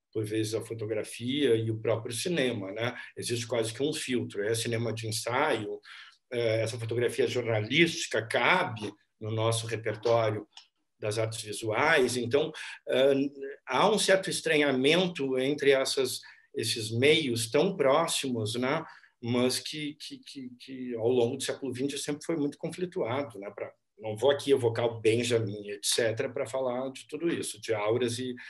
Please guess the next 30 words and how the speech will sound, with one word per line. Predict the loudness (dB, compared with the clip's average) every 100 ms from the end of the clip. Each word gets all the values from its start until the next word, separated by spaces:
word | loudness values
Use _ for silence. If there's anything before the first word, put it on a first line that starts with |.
| -12 0
e | 2
et | 4
cetera. | 4 2 0 -8 -8 -12 -4
Mas | 4 4 6
então, | 4 6 8 8 4 -2 -16 -6
ah, | 4 8 8
então | 6 6 4
vem | 6 4
com | 4 0
todos | 2 0 0
esses | -4 -4 -4
filtros | -2 0 0 -2 -6
que | -6 -2
foram, | 0 2 2
de, | 0 0 -6 _
de | -10 -6
certa | -4 -2 -2
forma, | -2 0
pavimentando. | 0 0 0 0 0 2 6 6 6 4 0 -4 -8 -18 -18 -20 -20 -20 _ _ _ _ 0
Ah, | 4 6 4 4
mas, | 6 6
bom, | 6 4
mas | 2 2
chegou | 2 4
um | 4 2 -2
ponto | 2 2 2
que | 0
sim, | 2 2 -2 -4
eu | -6
fazia | -2 0 0 2 2 2